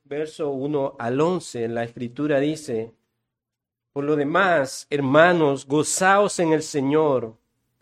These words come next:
A mí no me es molesto el escribiros las mismas cosas, y para vosotros es seguro. Guardaos de los perros, guardaos de los malos obreros,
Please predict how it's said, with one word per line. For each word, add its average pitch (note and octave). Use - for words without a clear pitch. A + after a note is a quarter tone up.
A -
mí E3+
no G3
me F3+
es -
molesto F#3
el E3
escribiros F3+
las E3
mismas F3
cosas, E3
y D3
para C#3+
vosotros E3
es D#3+
seguro. D#3+
Guardaos D#3+
de D#3+
los D3+
perros, F3
guardaos D3+
de E3+
los E3
malos F#3+
obreros, F3